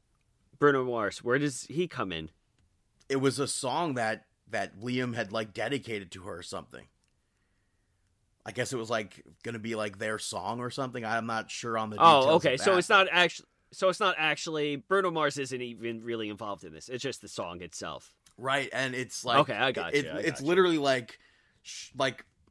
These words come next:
Speaker 2: in, in Bruno Mars's song, it says, like,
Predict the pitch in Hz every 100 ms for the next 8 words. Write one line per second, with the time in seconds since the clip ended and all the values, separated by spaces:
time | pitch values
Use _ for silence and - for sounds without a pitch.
0 | _ _ _ - 147 156 139 151 131 135
1 | 170 160 147 143 151 143 127 147 139 131
2 | - 135 127 113 - - _ _ 107 117
3 | 107